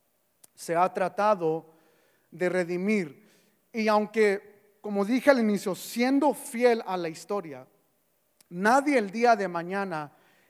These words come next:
este, eh, tal vez está adorando a dioses y, y, y está in-, ah, tem-, temi-, temiéndole al, a, a los muertos,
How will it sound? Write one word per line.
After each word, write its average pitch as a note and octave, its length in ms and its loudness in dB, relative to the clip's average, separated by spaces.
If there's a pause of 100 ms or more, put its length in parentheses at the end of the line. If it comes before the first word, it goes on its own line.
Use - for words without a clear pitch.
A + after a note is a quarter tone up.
(140)
este, F3+ 720 -4
eh, G3 100 -16
tal F#3+ 240 -2
vez A#3 240 2
está G#3+ 220 -2
adorando G#3 720 2
a E3+ 120 -6
dioses E3 720 -6 (360)
y, F#3+ 100 -6
y, F3 440 -4
y F3+ 40 -2
está G#3 800 0
in-, G3+ 240 -2
ah, F3+ 260 0 (220)
tem-, G3+ 240 -2
temi-, G#3 380 -4
temiéndole G#3 640 0
al, E3+ 280 -2
a, F3 120 -2
a - 200 -6
los E3+ 260 -8
muertos, G3 580 -4